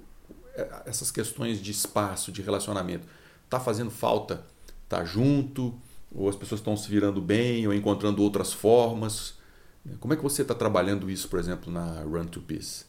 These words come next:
Conta pra gente um pouco essa, essa sua visão sobre o social, que é a soma das pessoas e, e ainda mais, né, o que existe entre elas, né,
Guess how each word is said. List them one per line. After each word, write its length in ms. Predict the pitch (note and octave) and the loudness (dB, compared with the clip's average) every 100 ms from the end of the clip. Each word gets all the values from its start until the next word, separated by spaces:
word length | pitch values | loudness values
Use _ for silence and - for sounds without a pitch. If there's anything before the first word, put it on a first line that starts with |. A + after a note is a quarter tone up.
| - - | -20 -16
Conta 240 | - G#2+ A2 | -4 -2 -2
pra 120 | A#2 | -4
gente 220 | G2+ G2+ | -4 -6
um 40 | G2+ | -6
pouco 260 | - F#2 | -10 -8
essa, 720 | G2+ - F2+ F2 - - - - | -6 -6 -6 -6 -8 -10 -10 -10
essa 160 | A2 G2 | -10 -6
sua 160 | - | -4
visão 420 | F#2+ F#2+ F2+ F#2 F#2 - - - - | -2 -2 0 -2 -4 -12 -20 -20 -20
sobre 280 | - F#2+ F2 | -8 -6 -4
o 20 | |
social, 640 | F#2 C3 A#2+ - F2+ D#2+ - | -2 0 0 2 0 -2 -6
que 100 | - | -8
é 120 | - | -8
a 140 | - - | -8 -8
soma 400 | - G#2 G2 F#2 | -2 0 0 -2
das 180 | G2+ - | -6 -8
pessoas 480 | E2+ - G#2 G2 | -8 -2 0 0
e, 40 | F2 | -2
e 280 | F#2+ F#2+ F#2+ | -4 -2 0
ainda 220 | G2+ A2+ | 2 2
mais, 300 | F#2 F2 E2+ | 2 -2 -2
né, 80 | F#2 | -4
o 40 | |
que 120 | - | -2
existe 400 | G#2 E2+ A2 - | -2 -2 -4 -2
entre 240 | G2+ E2+ F2+ | -4 -2 0
elas, 380 | F#2 F2+ E2+ | 2 0 -4
né, 100 | - | -12